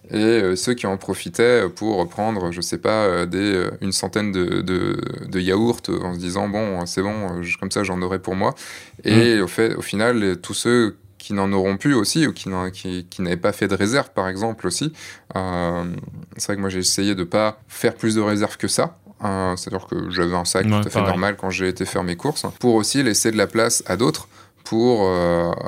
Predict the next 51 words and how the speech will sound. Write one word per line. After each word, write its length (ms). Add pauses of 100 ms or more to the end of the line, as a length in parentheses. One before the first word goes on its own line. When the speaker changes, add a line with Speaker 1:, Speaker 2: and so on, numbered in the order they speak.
(100)
Speaker 1:
bah, 120
pour 140
qu'ils 240
aient 60
aussi 180
de 60
quoi 140
manger 360
Speaker 2:
Ouais. 80
Speaker 1:
et 20
tout 120
ça, 160
quoi. 200 (540)
Et 60
c'est, 160
c'est, 220
c'est 160
juste 160
marrant, 200
en 40
fait. 180
C'était, 240
euh, 300
je 80
te, 120
je 80
te 60
le 60
conseille, 380
il 80
est, 120
il 80
est 40
plutôt 220
cool, 200
il 100
est 320
graphiquement, 640
ça 80
Speaker 2:
Ok. 100
Speaker 1:
m'a 160
p-, 160
un 100
peu 120
rappelé 320
Cube 260 (460)
dans 280
le, 100
Speaker 2:
D'accord. 260
Speaker 1:
dans 100
l'idée, 320